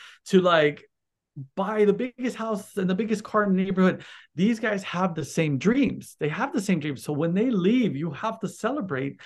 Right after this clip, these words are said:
that victory for them. And if you look at that as what it is and you understand that,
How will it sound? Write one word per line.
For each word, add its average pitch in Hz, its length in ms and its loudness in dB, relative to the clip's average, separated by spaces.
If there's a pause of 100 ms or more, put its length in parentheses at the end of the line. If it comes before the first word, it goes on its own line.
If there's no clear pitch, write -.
(300)
that 185 260 0
victory 190 640 -2
for 302 360 -2
them. - 240 -2 (240)
And 170 100 0
if 175 140 0
you 160 140 -2
look 233 360 -2
at 226 180 0 (420)
that 165 420 2
as 139 240 -4
what 151 240 0
it 170 140 -6
is 151 240 0
and 147 100 -4
you 147 140 -4
understand 165 640 -4
that, 117 200 -6